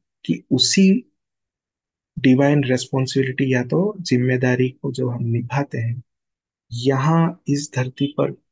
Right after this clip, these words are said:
collectively रीऑर्गेनाइज-, reorganizing का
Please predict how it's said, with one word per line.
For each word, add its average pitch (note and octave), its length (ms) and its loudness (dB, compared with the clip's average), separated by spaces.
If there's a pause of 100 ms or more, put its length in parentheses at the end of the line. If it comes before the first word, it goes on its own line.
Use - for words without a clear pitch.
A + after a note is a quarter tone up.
collectively D3 960 2 (120)
रीऑर्गेनाइज-, B2+ 1120 2 (260)
reorganizing B2 640 0
का A#2+ 220 -2